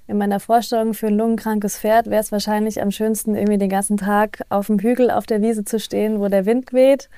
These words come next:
Ähm, ist jetzt so, äh, ja, nicht so möglich, weil sonst würde das Tier platzen.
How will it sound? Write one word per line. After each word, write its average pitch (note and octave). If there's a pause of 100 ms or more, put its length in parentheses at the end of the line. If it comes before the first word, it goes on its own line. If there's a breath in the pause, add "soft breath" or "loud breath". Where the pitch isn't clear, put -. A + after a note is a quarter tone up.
(520 soft breath)
Ähm, G#3 (420)
ist G#3+
jetzt G3+
so, A3
äh, G#3+ (640)
ja, F#3+
nicht A3+
so A3
möglich, A#3
weil G#3
sonst G#3
würde G3+
das F#3+
Tier G3
platzen. B3+